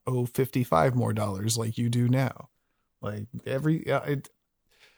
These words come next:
the shit show of purchasing a brand new game right now is, y-, you know, maybe if you're just, like, the average gamer, it doesn't, it doesn't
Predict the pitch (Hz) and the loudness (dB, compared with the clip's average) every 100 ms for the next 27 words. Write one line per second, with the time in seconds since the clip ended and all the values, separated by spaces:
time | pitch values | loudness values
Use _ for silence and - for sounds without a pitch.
0 | _ _ _ 131 135 135 - 240 - 240 | _ _ _ 0 4 4 2 0 2 6
1 | 240 - 131 120 135 135 143 147 170 147 | 6 6 2 4 4 4 4 4 4 4
2 | 127 120 117 123 127 120 123 120 110 113 | 4 4 4 6 6 6 4 2 0 2
3 | 127 131 135 139 151 165 170 _ _ _ | 2 2 0 2 4 2 -2 _ _ _
4 | - 120 107 107 - - - _ _ _ | -6 -2 0 0 0 -2 -8 _ _ _
5 | _ _ - 127 156 151 151 190 190 175 | _ _ -18 -4 2 4 6 4 4 2
6 | 156 147 135 139 - 120 - 127 120 117 | 0 2 2 2 2 2 0 -4 -2 0
7 | 117 123 127 117 117 117 113 127 123 113 | 0 0 2 2 0 -2 2 2 2 0
8 | 120 113 107 110 - 107 110 104 | 0 0 -2 -6 -4 -4 -2 -4